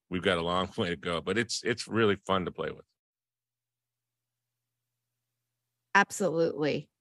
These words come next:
Speaker 2: I appreciate that. Um, just a reminder that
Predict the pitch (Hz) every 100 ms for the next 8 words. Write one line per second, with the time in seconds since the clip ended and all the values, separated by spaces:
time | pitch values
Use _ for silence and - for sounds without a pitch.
0 | - 175 175 180 180 - 143 160 123 139
1 | 135 - _ _ _ _ _ _ _ _
2 | 196 175 180 208 - 196 233 214 185 180
3 | 180 190 214 247 - 196 180 170 -